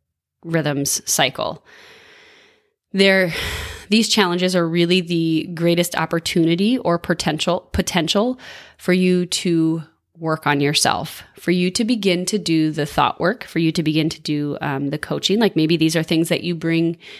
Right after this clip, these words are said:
um, to me as your coach if you're a client of mine, and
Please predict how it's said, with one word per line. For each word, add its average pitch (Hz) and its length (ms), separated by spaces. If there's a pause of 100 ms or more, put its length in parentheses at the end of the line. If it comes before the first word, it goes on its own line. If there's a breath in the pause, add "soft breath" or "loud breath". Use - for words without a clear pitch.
(140 loud breath)
um, 151 320
to - 180
me 170 300
as 190 160
your 160 100
coach - 540 (120)
if 165 360 (180)
you're 160 220
a 147 40
client 262 360
of 165 120
mine, 151 300 (380 loud breath)
and 175 220